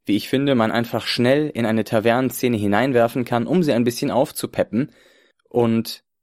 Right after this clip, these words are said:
dadurch direkt einen Plot lostreten kann, wenn man möchte, oder auch nur ein kleines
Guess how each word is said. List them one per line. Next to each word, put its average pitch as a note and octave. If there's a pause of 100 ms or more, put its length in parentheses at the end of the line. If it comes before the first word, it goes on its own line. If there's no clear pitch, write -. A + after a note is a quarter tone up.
dadurch A2+
direkt A2+ (120)
einen G2+ (120)
Plot -
lostreten G#2+
kann, G2+
wenn G#2
man G#2
möchte, G#2
oder E3+
auch A#2
nur C3+
ein A2
kleines A2+